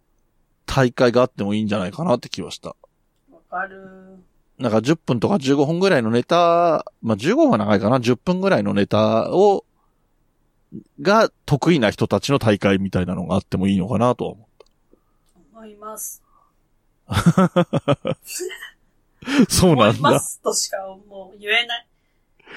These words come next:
Speaker 1: なるほどね。そっか。そう、なんかね、尺があ、も、なんだ、ここでやるにはちょっともっと聞きたいとかいう言われ方されてもなとか思ったり。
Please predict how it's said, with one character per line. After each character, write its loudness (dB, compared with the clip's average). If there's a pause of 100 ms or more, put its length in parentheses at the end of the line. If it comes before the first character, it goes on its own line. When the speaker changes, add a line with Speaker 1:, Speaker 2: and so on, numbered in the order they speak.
(580)
Speaker 1:
な 2
る 2
ほ 0
ど -2
ね。 -2 (1700)
そ -4
っ -20 (260)
か。 -8 (240)
そ -12
う、 -12
な -2
ん -8
か -6
ね、 -4 (180)
尺 -4
が 2
あ、 -2 (560)
も、 -2 (1600)
な -2
ん -2
だ、 -4 (220)
こ -14
こ 2
で 2
や 4
る -2
に 2
は 2
ち -4
ょ 2
っ -8 (100)
と -6 (300)
も -4
っ -6
と -4
聞 -8
き -12
た 2
い -2
と -8
か -2
い 0
う 4
言 2
わ 4
れ 2
方 -2
さ 2
れ 2
て -2
も -4
な 0
と -14
か -4
思 2
っ -6
た -4
り。 -8